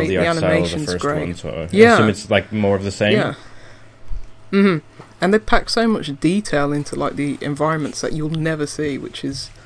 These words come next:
Speaker 2: kind of weird. It, it's, it's very
Speaker 1: Yeah,
Speaker 2: well
Speaker 1: so it's like, it's like a cartoony,
Speaker 2: drawn.
Speaker 1: like, like a Saturday morning cartoony aesthetic, but the
Speaker 2: Mm-hmm.
Speaker 1: backgrounds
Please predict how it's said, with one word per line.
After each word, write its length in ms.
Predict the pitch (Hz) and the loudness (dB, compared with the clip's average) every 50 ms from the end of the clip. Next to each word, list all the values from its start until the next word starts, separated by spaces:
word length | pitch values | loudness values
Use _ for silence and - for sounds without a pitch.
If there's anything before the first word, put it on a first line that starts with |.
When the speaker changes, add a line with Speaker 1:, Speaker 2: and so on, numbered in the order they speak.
| - - - - - - - | -20 -20 -20 -20 -20 -14 -12
Speaker 2:
kind 280 | - - 175 165 151 151 | -6 -2 -2 0 0 0
of 160 | 143 139 143 | -2 -4 -4
weird. 400 | 143 147 147 139 127 139 131 - - - - | -4 -2 -2 -2 -4 -4 -8 -10 -14 -14 -10
It, 220 | - 110 - - - - | -10 -10 -8 -10 -12 -10
it's, 260 | - 135 - - - 135 - - - - - | -12 -10 -8 -6 -4 -2 -2 -4 -4 -6 -8
it's 240 | 139 139 - - - - - | -8 -8 -8 -8 -10 -14 -18
very 600 | - 147 - - - 165 170 165 156 156 151 151 | -18 -18 -10 -4 -2 0 2 2 0 0 -2 -2
Speaker 1:
Yeah, 440 | 143 151 151 156 139 113 98 85 80 | 4 6 6 8 8 6 4 2 0
Speaker 2:
well 180 | 151 151 139 139 | 0 0 2 4
Speaker 1:
so 60 | 156 | 4
it's 140 | 147 139 - | 4 6 4
like, 180 | 185 180 - | 4 4 2
it's 240 | 139 - 151 - - | -2 -4 -4 0 2
like 200 | 160 160 160 - | 2 2 4 4
a 200 | 156 143 131 117 - | 6 6 6 6 4
cartoony, 600 | - 139 127 127 - - 160 160 156 151 139 127 | 2 0 -2 0 0 0 2 2 4 4 4 4
Speaker 2:
drawn. 260 | 117 151 151 151 - - | 2 2 0 -2 0 0
Speaker 1:
like, 180 | 101 98 - | 0 0 2
like 240 | 95 92 90 - - | 0 0 0 0 0
a 200 | 87 80 80 78 | -2 -2 -2 -2
Saturday 380 | - - 117 117 120 120 113 107 | -2 0 0 2 2 2 0 0
morning 340 | 98 92 92 95 92 90 | 0 -2 -2 -2 -2 -4
cartoony 500 | 87 - 92 87 - 98 92 92 90 87 | -4 -4 -6 -4 -4 -4 -2 0 0 0
aesthetic, 520 | 85 85 - - 95 90 85 82 78 - - - | -2 -2 -2 -2 0 0 2 0 -2 -4 -8 -8
but 220 | - 82 80 - - | -6 -6 -6 -4 -4
the 260 | - 175 170 - 85 | -2 -2 0 0 2
Speaker 2:
Mm-hmm. 240 | - 165 165 151 147 | 2 2 2 0 2
Speaker 1:
backgrounds 840 | 135 104 101 104 - - 101 95 92 90 87 87 82 82 - - - | 2 2 2 2 2 0 -2 -2 0 -2 -4 -4 -6 -8 -12 -16 -16